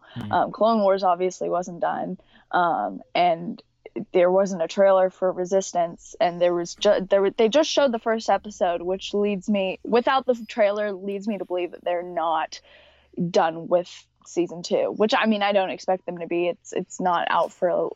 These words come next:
Speaker 2: a little while, but,
Speaker 1: Oh, yeah, we got lots of
Speaker 2: um,
Speaker 1: time until then.
Speaker 2: Yeah, yeah, yeah. Um, so hopefully <laughs> the lack of that is just that they're still working on it, but
Speaker 1: Yeah.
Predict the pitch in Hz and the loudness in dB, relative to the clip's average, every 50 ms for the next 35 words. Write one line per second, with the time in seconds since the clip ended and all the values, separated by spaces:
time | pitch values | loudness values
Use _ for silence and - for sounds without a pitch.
0 | - - 196 190 185 175 185 175 175 175 147 160 170 160 165 175 180 180 - 196 | 0 2 4 4 4 4 2 2 4 4 4 2 4 2 2 0 0 0 4 4
1 | 185 180 - 101 98 - 117 120 107 101 104 - - 190 175 160 139 117 113 104 | 4 4 2 -2 -4 -6 -4 -4 -4 -4 0 2 2 2 2 0 0 -4 -6 -8
2 | 101 101 95 - - 104 98 95 95 95 98 _ - _ _ _ _ _ _ _ | -8 -10 -12 -12 -12 -12 -12 -14 -18 -18 -20 _ -20 _ _ _ _ _ _ _
3 | _ _ _ _ _ _ _ - 226 220 208 185 180 196 196 190 180 160 135 - | _ _ _ _ _ _ _ 0 2 4 4 4 4 4 4 4 2 2 0 -2
4 | - - _ _ _ _ _ _ _ _ _ - 220 208 196 180 - - - - | -6 -12 _ _ _ _ _ _ _ _ _ 0 2 2 2 0 -2 -8 -14 -18
5 | - - - 202 _ _ _ _ _ _ - _ _ _ _ _ _ _ _ _ | -18 -18 -18 -20 _ _ _ _ _ _ -20 _ _ _ _ _ _ _ _ _
6 | _ _ _ _ _ _ _ _ _ _ _ _ _ _ - - - 254 233 226 | _ _ _ _ _ _ _ _ _ _ _ _ _ _ -20 -4 2 4 6 6
7 | 220 - - 226 - - 285 311 330 330 - 330 320 302 277 247 247 226 269 254 | 6 4 2 -2 -4 0 0 0 0 -2 -8 -8 -6 -4 -4 -4 -2 -2 -2 -2
8 | 262 254 247 233 208 226 220 262 226 226 208 226 226 - 214 208 202 202 202 202 | -4 -8 -12 -10 -6 -2 0 2 4 4 2 2 0 -4 0 2 2 2 0 -2
9 | 202 196 190 196 185 - - 185 180 - 185 185 196 - - - - - 214 220 | -6 -8 -8 -10 -10 -6 -6 -6 -2 0 0 0 0 -4 -8 -12 -4 -2 0 0
10 | 226 214 190 196 190 - - 220 226 226 233 240 240 247 247 247 - 220 202 - | 2 2 2 2 2 2 0 0 2 4 4 4 4 4 4 4 2 2 2 4
11 | 220 208 202 196 - - _ _ - 117 101 104 | 4 4 4 4 2 -2 _ _ -10 -10 -10 -12